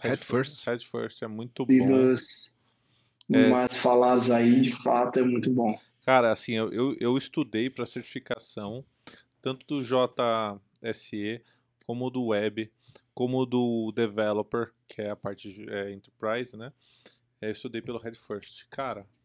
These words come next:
Speaker 2: assim, ele é muito amigável então você, se você pegar hoje, ó, hoje nós estamos no Java dezessete, se você pegar hoje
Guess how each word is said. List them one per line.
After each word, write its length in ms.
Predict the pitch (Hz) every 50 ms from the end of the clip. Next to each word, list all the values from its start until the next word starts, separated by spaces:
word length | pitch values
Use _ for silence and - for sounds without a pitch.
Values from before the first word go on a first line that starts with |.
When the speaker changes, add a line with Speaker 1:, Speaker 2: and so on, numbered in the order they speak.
| _ _ _ _ _ _ -
Speaker 2:
assim, 440 | 127 - - - - 120 113 113 113
ele 220 | 113 113 117 127
é 100 | 127 131
muito 420 | 127 120 117 117 120 123 120 - 131
amigável 840 | 123 131 135 - - - 113 107 110 117 107 101 98 95 92 90 _ _ _ _ _ _ _ _ _ _ _ _ _ _ - -
então 300 | 110 104 - 123 127 123
você, 440 | 123 123 - - 147 143 135 131 - _ _ _ -
se 180 | - - -
você 240 | 156 156 - - 233
pegar 380 | 226 - 302 262 185 175 156 135
hoje, 360 | 120 117 120 113 95 101 104
ó, 140 | 110 104 98 98
hoje 220 | 101 113 131 139
nós 140 | 156 156 147
estamos 160 | - 170 165
no 60 | 156
Java 180 | 143 156 151 160
dezessete, 380 | 170 202 196 - - 113 - -
se 40 | -
você 220 | 139 131 - 185
pegar 320 | 180 - 208 208 220 214 185
hoje 340 | 139 123 120 107 - 113